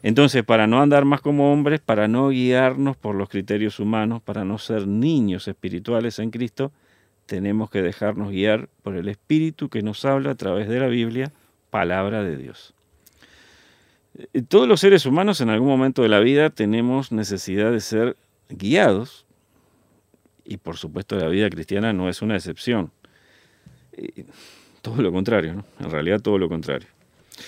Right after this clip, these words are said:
A-, ahora, lo interesante es que mirando la historia y el carácter de Pablo, de Apolos, de Cefa, que, que es Pedro, ¿no? Que son las personas tras las cuales decían estar las facciones en que se había dividido la congregación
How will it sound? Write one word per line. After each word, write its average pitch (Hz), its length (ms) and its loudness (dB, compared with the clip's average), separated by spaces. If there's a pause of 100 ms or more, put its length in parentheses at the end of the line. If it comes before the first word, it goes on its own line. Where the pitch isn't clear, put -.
(400)
A-, - 160 -2
ahora, 170 260 8
lo 160 80 8
interesante 156 500 4
es 226 60 -2
que 214 140 -2
mirando 170 340 4
la 147 60 6
historia 160 400 4
y 131 80 6
el 110 120 4
carácter 123 460 4
de 107 120 2
Pablo, 139 460 6
de 110 120 6
Apolos, 131 680 4 (240)
de 107 220 -2
Cefa, - 400 2
que, 82 240 -4
que - 100 -4
es 113 80 -6
Pedro, 131 460 4 (100)
¿no? 151 240 -8 (440)
Que 90 120 -14
son 123 160 -2
las 143 100 0
personas 131 360 -2
tras 113 220 -2
las 98 180 -2
cuales 120 460 2
decían 113 500 0
estar 110 280 -2
las 104 180 0
facciones 123 720 -2
en 98 120 -4
que 87 120 -4
se 95 120 -6
había 104 240 2
dividido 98 480 2
la 90 120 0
congregación 90 800 -2